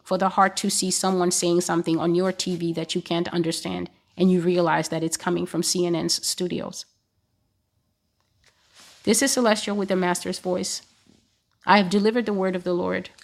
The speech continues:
Please share these videos. If people don't want to watch them, please do not feel bad. That is not your fault. Thank you for being with me. Thank you to all of you who support the channel. May the Lord bless you and return it back to you.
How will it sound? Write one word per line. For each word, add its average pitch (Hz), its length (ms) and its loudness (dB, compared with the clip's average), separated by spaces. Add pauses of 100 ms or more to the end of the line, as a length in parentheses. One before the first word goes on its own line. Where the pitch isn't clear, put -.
(760)
Please 247 220 4
share 233 240 4
these 233 180 0
videos. 226 560 0
If 202 140 -4
people 220 260 -2
don't 208 200 2
want 214 180 0
to 220 60 -2
watch 196 320 0
them, 214 200 0
please 220 240 -2
do - 100 -4
not 180 180 2
feel 180 200 0
bad. 190 280 4
That 175 120 0
is 175 140 -2
not 170 160 -2
your 175 100 -4
fault. - 440 -10 (200)
Thank 254 240 0
you 254 60 0
for 220 140 0
being 196 280 2
with 185 160 -2
me. 180 320 2 (180)
Thank 202 220 -2
you 202 60 0
to 208 100 -2
all 190 220 4
of 190 80 -2
you 190 140 0
who 190 80 0
support 180 360 -2
the 180 80 -2
channel. 170 480 -2 (240)
May 190 80 2
the 190 120 2
Lord 190 280 0
bless 180 320 0
you 185 80 -4
and 175 160 -2
return 180 380 -2
it 185 120 -8
back 175 260 -2
to - 100 -10
you. 180 260 -4